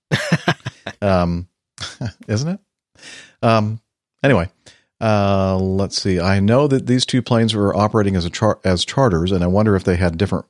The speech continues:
regulations to follow. No, even though the charters are operated by Acme. I know these aircraft are not at as much capacity as a regular passenger operation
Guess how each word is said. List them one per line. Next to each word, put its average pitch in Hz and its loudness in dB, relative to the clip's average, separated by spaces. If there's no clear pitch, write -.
regulations 90 0
to 80 -8
follow. 78 -4
No, 123 -10
even 90 2
though 85 2
the 80 -4
charters 80 0
are 80 -6
operated 76 -8
by 73 -8
Acme. - -12
I 95 2
know 98 4
these 120 2
aircraft 98 0
are 92 0
not 92 0
at 90 2
as 90 0
much 95 0
capacity 92 0
as 85 0
a 85 0
regular 85 0
passenger 82 -2
operation 87 -2